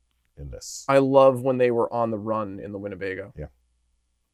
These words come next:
Speaker 2: That was
Speaker 1: I re-,
Speaker 2: great.
Speaker 1: I really, I really genuinely liked everything with the mother. I
Speaker 2: Mm-hmm.
Speaker 1: liked when the mom was at the apartment trying to do the right thing.
Speaker 2: Yep.
Speaker 1: I liked when the mom was the motivation in prison. Like,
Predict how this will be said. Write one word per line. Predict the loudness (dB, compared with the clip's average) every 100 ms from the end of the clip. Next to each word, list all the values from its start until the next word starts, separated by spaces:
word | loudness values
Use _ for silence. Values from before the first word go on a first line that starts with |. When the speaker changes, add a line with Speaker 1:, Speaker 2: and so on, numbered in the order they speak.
| _ _ _
Speaker 2:
That | 4
was | 4
Speaker 1:
I |
re-, | 6 6
Speaker 2:
great. |
Speaker 1:
I | 6
really, | 8 4 4 6 6 4 _ _ _ 2
I |
really | 6 6 8
genuinely | 6 6 4 6
liked | 6 6 4 -10 _
everything | 2 4 2 -2 -4
with | -4
the | -4
mother. | -8 -10 0
I | 4
Speaker 2:
Mm-hmm. |
Speaker 1:
liked | 6 6 4
when | 0
the | 2
mom | 2 4 2 0 -6
was | 2 4 6 2 -2 -10 -16 _ _ _ _ _ _ _ _ _ _ -4
at | -4
the |
apartment | 2 2 4 0
trying | -2 -2
to | 0
do |
the | 2
right | 2 2
thing. | -2 -6 -6 0
Speaker 2:
Yep. | 0 0 _ _
Speaker 1:
I | -4
liked | -2 -2 -6 _ _ _
when | -10 -8 -6 -6 -10 -12 -8
the | -6 -4 -6 -6
mom | -4 -4 -6
was | -10
the | -10
motivation | -6 -6 -6 -12 -14 -18
in |
prison. | 0 2 4 0 -4 -4 4
Like, | 6 6 4